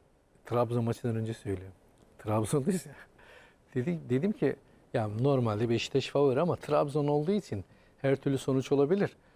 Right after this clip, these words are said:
Sakın öyle beraberlik, yenilgi falan olduğu zaman küsme, takım iyi takım," dedim. "Arkasında durun takımın yani."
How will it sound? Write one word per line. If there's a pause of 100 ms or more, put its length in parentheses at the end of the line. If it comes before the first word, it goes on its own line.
(100)
Sakın
öyle
beraberlik,
yenilgi
falan
olduğu
zaman
küsme,
takım
iyi
takım,"
dedim.
"Arkasında
durun
takımın
yani."